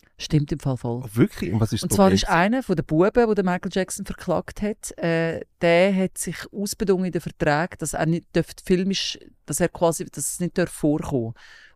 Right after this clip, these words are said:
Speaker 1: Und der Film hat, die a-, hat angefangen mit der Michael Jackson, mit, von Sirene und so weiter auf der Neverland Ranch irgendwie abgeführt und für den Fall hat der ganze Schluss auch noch müssen abgeändert werden, weil nichts von dem darf im Film vorkommen.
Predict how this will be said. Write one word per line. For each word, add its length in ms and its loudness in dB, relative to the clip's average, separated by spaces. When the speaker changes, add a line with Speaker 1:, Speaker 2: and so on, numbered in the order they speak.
Speaker 1:
Und 260 0
der 80 2
Film 260 4
hat, 200 0
die 120 -4
a-, 260 4
hat 160 -2
angefangen 680 2
mit 380 -8
der 160 2
Michael 300 -4
Jackson, 840 -4
mit, 340 -2
von 100 0
Sirene 420 2
und 120 -6
so 120 -8
weiter 220 -4
auf 80 -12
der 200 -2
Neverland 580 0
Ranch 360 -2
irgendwie 520 -4
abgeführt 460 2
und 160 -6
für 120 0
den 160 0
Fall 160 2
hat 80 -4
der 40 -4
ganze 260 -6
Schluss 220 -6
auch 160 0
noch 100 0
müssen 360 -4
abgeändert 680 -4
werden, 260 -4
weil 100 2
nichts 380 4
von 100 -4
dem 220 0
darf 260 -8
im 80 -8
Film 180 -8
vorkommen. 260 -2